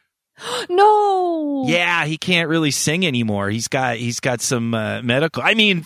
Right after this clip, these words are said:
Speaker 2: you know, fuck him. You, okay, you know, you had a career, a long career that I'll never fucking even dream of having. Fuck you. God damn it. But it is shitty that he, I think he lost a lot of his hearing, and,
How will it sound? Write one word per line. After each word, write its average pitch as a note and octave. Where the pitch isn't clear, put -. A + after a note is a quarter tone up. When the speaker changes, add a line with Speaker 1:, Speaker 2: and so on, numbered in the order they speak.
Speaker 2:
you A3+
know, F3
fuck -
him. D#3+
You, D#3
okay, F3+
you F3+
know, E3
you D#3+
had E3
a C3+
career, D3
a B2
long C3
career C3
that C3+
I'll C#3
never C3
fucking C3+
even A#2
dream A#2
of A2
having. G2
Fuck -
you. G2
God G2
damn A2
it. A2
But D#3+
it E3
is D#3
shitty A#2
that G#2+
he, A2
I G#2+
think B2
he A#2
lost G#2+
a G#2+
lot G#2+
of G2
his F#2+
hearing, G#2
and, F#2